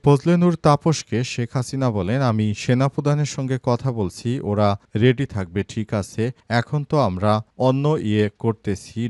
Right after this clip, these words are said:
ড্রোন দিয়ে ছবি নিচ্ছি আর হেলিকপ্টার ইয়ে হচ্ছে, মানে, কয়েক জায়গায়। আজ আন্তর্জাতিক অপরাধ ট্রাইব্যুনালে তেপ্পান্নতম সাক্ষী হিসেবে বিশেষ তদন্ত কর্মকর্তা ও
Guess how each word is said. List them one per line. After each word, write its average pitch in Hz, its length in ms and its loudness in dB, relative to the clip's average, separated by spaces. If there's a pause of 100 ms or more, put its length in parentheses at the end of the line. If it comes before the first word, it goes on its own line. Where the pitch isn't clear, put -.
ড্রোন 120 240 2
দিয়ে 123 200 2 (260)
ছবি 139 320 4
নিচ্ছি 156 300 -4
আর 110 140 2 (100)
হেলিকপ্টার 113 680 0 (220)
ইয়ে 120 220 0
হচ্ছে, 101 440 -6 (100)
মানে, 95 280 -2 (260)
কয়েক 95 220 2 (100)
জায়গায়। 98 380 0 (260)
আজ 113 80 2 (120)
আন্তর্জাতিক 151 540 -2
অপরাধ 151 360 2 (140)
ট্রাইব্যুনালে 120 600 2 (220)
তেপ্পান্নতম 160 680 0 (400)
সাক্ষী 131 420 -2
হিসেবে 101 300 -2 (140)
বিশেষ 110 320 -4 (260)
তদন্ত 120 300 -2 (140)
কর্মকর্তা 131 640 -2 (220)
ও - 20 0